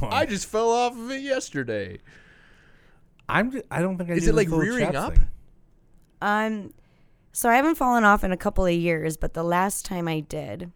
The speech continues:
Speaker 3: I never used to wear a helmet ever.
Speaker 2: Mm-hmm.
Speaker 3: And my wa-, my horse, Butt,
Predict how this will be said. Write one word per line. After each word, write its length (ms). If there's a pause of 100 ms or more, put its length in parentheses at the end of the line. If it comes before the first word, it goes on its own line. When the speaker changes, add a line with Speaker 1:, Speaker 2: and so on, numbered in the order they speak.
(360)
Speaker 3:
I 340
never 380
used 220
to 60
wear 140
a 20
helmet 420
ever. 360 (340)
Speaker 2:
Mm-hmm. 200
Speaker 3:
And 640
my 160
wa-, 220
my 140
horse, 240
Butt, 440